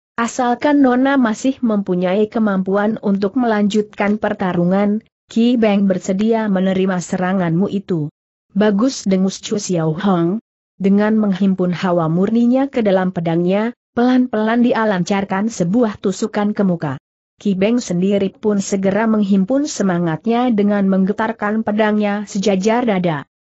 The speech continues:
Tampaknya saja gerakan yang dilakukan kedua orang itu sangat lamban, padahal berbahaya bukan kepalang,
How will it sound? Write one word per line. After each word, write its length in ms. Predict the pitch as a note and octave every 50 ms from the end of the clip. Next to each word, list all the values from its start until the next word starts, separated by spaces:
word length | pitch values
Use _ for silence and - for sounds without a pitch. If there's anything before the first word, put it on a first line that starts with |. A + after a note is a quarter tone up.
| _ _ _
Tampaknya 720 | - A3 G#3+ A3+ A3+ C#4+ C#4 C#4 - D4+ D4+ D#4 D#4+ D#4
saja 400 | - - A3+ A3 G#3 A#3+ A#3 A#3+
gerakan 480 | G#3+ G3 F#3 F3 E3 - G#3+ G#3 G#3 G#3
yang 240 | G#3 G3+ F#3+ F#3+
dilakukan 720 | F#3+ F#3+ F#3 F3 F3 F3+ - G#3 G3+ - A3+ A3+ A#3 A#3+ B3
kedua 400 | - G3 F3+ F3+ F3+ F3 - -
orang 320 | E3+ E3 F#3+ E3+ E3 -
itu 320 | F#3 F3+ - - C4+ C#4 C4+
sangat 400 | - A#3 G3+ G3+ G#3 A#3+ C4+ -
lamban, 640 | A3 G#3 G#3 G#3 G#3 G#3 G3+ A3 A#3+ A#3+ A#3+ - _ _ _ _
padahal 540 | - B3+ B3 A#3+ A#3 A3+ A#3 A3+ A3 A3+ A#3
berbahaya 600 | G3+ A3+ G#3+ G#3 A3 G#3+ G#3+ G#3+ G#3+ A3 A#3+ B3
bukan 400 | B3 G#3+ A3+ A3+ - A3 G#3+ G#3+
kepalang, 640 | G#3 G#3 - - G#3+ G#3+ A3+ A#3 A#3 A#3+ B3 A#3+